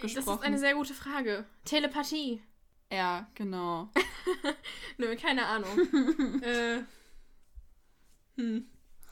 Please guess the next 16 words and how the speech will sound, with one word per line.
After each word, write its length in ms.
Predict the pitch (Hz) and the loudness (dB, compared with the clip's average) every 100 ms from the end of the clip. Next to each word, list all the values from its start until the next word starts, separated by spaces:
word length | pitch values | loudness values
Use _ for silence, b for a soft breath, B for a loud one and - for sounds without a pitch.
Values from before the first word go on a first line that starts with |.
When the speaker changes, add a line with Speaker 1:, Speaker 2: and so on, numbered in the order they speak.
| b | b
Speaker 2:
Naja, 200 | - 233 254 254 | 2 6 8 6
der, 80 | 233 | 6
der 140 | 240 | 4
Graf 260 | 233 262 269 | 8 8 8
fragt 220 | 269 262 | 2 2
dann 80 | 262 | -2
auch 100 | 214 | -2
noch 100 | 233 | -2
so, 140 | 240 | -2
ob 100 | - | 0
er 60 | 220 | 0
denn 160 | 196 | 0
sein 160 | 208 190 | -2 0
Geld 280 | 190 233 247 | 0 0 -2
bekommen 480 | 226 247 202 208 196 | -8 -4 -2 -2 -2
wird 160 | 196 | -2